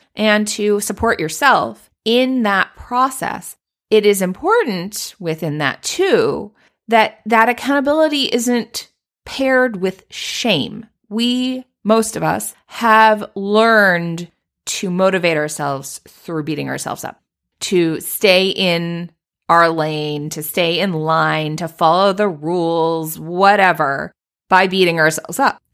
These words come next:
We've internalized that, and it is hard to shift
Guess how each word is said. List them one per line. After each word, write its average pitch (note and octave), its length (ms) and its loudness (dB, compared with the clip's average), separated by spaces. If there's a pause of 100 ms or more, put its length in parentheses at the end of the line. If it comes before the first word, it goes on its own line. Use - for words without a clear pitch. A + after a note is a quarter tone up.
(120)
We've F#3 180 -2
internalized F#3 840 0
that, D3+ 500 -8 (180)
and E3+ 280 -2
it F3+ 160 0
is G3+ 120 2
hard C4 480 2
to A#3+ 140 -8
shift - 420 -6